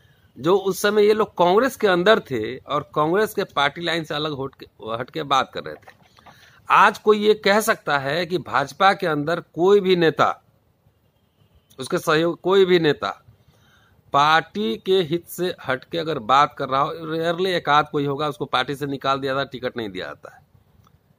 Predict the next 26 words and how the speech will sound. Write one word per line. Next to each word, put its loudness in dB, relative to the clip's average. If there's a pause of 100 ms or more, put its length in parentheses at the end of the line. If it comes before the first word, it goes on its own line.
(680)
लेकिन -6
उस -8
समय -2
ये 0
बात 0
थी -4
कि -4
कांग्रेस -4
में -4
रह 0
के 0
भी -2
लोग -2
ये 0
बात 2 (500)
कर 0
रहे -4
थे। -20 (880)
फिर 2
कहते 2
हैं 0 (1040)
कि 0
यद्यपि 2
मैंने 4
उनको -2
सूच-, -12